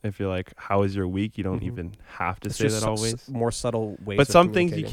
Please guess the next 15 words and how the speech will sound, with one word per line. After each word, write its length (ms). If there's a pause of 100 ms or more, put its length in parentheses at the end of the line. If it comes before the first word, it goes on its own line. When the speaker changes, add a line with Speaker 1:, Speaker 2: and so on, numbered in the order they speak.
Speaker 1:
can't, 180 (140)
you 100
can't 320
know 240
that 240
way, 160
I 60
guess, 260
and 80
Speaker 2:
Mm-hmm. 100
Speaker 1:
those 220
are, 100
like, 380
the 80
unfortunate 760